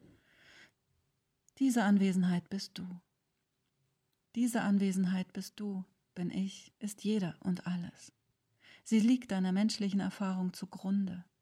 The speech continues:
Sie ist immer da, auch jetzt, in diesem Augenblick.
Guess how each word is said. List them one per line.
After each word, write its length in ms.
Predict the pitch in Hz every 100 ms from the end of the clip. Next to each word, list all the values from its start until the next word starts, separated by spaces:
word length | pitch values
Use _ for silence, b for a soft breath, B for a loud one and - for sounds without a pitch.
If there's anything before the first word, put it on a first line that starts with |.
| _ _ _ _
Sie 220 | 170 170
ist 200 | 170 -
immer 360 | 190 185 185 196
da, 320 | 180 175 175 - _ _ _ _ _
auch 240 | - 190 202
jetzt, 500 | - 180 - - _
in 180 | 196 185
diesem 380 | 185 190 202 196
Augenblick. 640 | 190 185 180 180 180 _